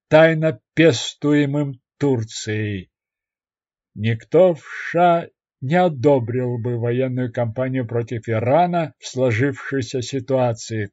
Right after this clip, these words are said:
кроме разве что самых отмороженных неоконов. Но военная машина уже набрала ход,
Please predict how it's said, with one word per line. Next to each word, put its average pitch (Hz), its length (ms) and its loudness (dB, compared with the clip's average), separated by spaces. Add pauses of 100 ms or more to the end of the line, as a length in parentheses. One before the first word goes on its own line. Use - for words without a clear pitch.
(100)
кроме 151 580 4
разве 147 580 2
что 143 340 -4
самых 190 800 0
отмороженных 165 960 -2
неоконов. 139 960 0 (1000)
Но 101 180 -4
военная 135 560 0
машина 143 540 0
уже 147 300 2
набрала 170 840 8
ход, 185 760 4